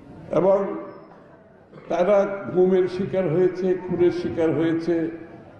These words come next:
তারা পুলিশের কাস্টডিতে তাদের মৃত্যুবরণ করেছে, তারা জেলে চিকিৎসার অভাবে মৃত্যুবরণ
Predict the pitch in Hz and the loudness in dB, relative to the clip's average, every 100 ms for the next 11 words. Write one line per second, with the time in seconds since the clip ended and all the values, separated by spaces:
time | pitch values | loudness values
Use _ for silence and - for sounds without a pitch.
0 | - - - - - 165 190 - 165 185 | -20 -20 -20 -10 0 4 2 2 -4 -4
1 | 180 185 170 - 165 - 190 185 185 - | 0 2 2 0 -2 -2 -2 0 0 -2
2 | 147 - - - - - - - - - | -4 -6 -12 -16 -20 -20 -20 -20 -20 -20
3 | - - 151 175 147 160 - 170 165 175 | -12 -2 2 2 2 0 2 2 4 4
4 | 170 - 165 156 156 156 151 151 - - | 2 0 -2 -2 -4 -4 -4 -6 -10 -16
5 | - - - 165 190 147 165 190 208 208 | -18 -14 -2 2 2 2 2 4 4 4
6 | 190 - 180 185 196 - 185 160 170 175 | 2 -2 -4 -4 -6 0 0 2 2 2
7 | 165 170 170 180 180 170 | 0 -2 0 2 4 2